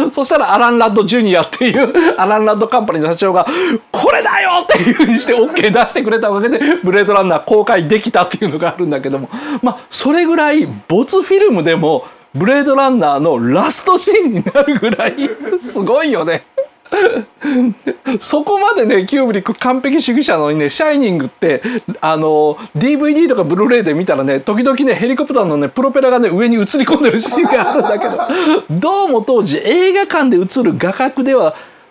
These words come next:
映ってなかったので、キューブリック安心してそれでオーケーしちゃったんだけども、上の方にちょっとプロペラ映ってるシーンがあるんだよね。えー、というですね、まあまあ、すごいかっこいい映像ですのでですね、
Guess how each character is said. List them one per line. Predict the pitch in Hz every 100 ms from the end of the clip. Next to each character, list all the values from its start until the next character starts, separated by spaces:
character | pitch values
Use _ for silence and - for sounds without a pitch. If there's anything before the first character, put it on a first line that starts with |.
| _
映 | 196 - 262
っ |
て | 214
な | 170 -
か | 233
っ | -
た | 147
の | 151
で、 | 220 180 147 - - -
キ | 269
ュ |
ー |
ブ | 233
リ | 170
ッ |
ク | -
安 | 170 233
心 | 240 220
し |
て | 202
そ | 214
れ | 220
で |
オ | 214 247
ー |
ケ | 208
ー | 151
し | -
ち |
ゃ | 160
っ |
た | - 170
ん |
だ | 190
け | 185
ど | - 285 302
も、 | - 302 277 349 440
上 | 240 294
の | 320
方 | 349 277
に | 185
ち | -
ょ | 427
っ |
と | -
プ | -
ロ | 214
ペ | 214
ラ | 220
映 | 202
っ | 302
て | - -
る | 170
シ | 220
ー |
ン | 147
が | 139
あ |
る | 131
ん | 123
だ |
よ | 123
ね。 | 143 185 - _ _ _ _ _ _ _ _ - - 214 240 233 185
え | 180 175 170
ー、 |
と | 160 208
い | 208
う |
で | 175 147
す | -
ね、 | 147
ま | 143 151
あ | 127
ま | 135 117
あ、 | 110
す | -
ご | 196 240
い |
か | -
っ | 175
こ | - 175
い |
い |
映 | 156
像 | 147 151
で | 143
す | -
の | 117
で | 107
で |
す | -
ね、 | -